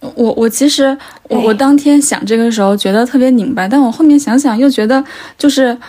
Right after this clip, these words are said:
Speaker 1: 某种程度去思考它又是合理的。
Speaker 2: 嗯。
Speaker 1: 嗯，就是我，我在想这个时候，我突然想到就是孙悟空，他当时就是不想做弼马温，
Speaker 2: 嗯。
Speaker 1: 然后去大闹天宫，但是他闹来闹去，他又就是苦苦的走了八十一难，然后最后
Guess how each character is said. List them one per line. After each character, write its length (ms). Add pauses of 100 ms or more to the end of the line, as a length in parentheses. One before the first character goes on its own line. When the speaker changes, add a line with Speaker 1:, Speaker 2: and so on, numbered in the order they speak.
(220)
Speaker 1:
某 240
种 180
程 220
度 100
去 140
思 180
考 200
它 80
又 160
是 40
合 260
理 220
的。 300 (1000)
Speaker 2:
嗯。 460
Speaker 1:
嗯， 240
就 120
是 160 (140)
我， 140
我 160
在 160
想 200
这 100
个 80
时 80
候， 80
我 40
突 120
然 140
想 180
到 180
就 100
是 100
孙 200
悟 80
空， 240 (300)
他 120
当 200
时 200
就 100
是 80
不 140
想 220
做 160
弼 160
马 160
温， 240
Speaker 2:
嗯。 0
Speaker 1:
然 120
后 120
去 260 (180)
大 120
闹 160
天 240
宫， 240
但 180
是 120
他 180 (280)
闹 120
来 140
闹 180
去， 280
他 120
又 220
就 160
是 260 (180)
苦 200
苦 180
的 100
走 180
了 100
八 160
十 180
一 100
难， 200
然 100
后 120
最 140
后 220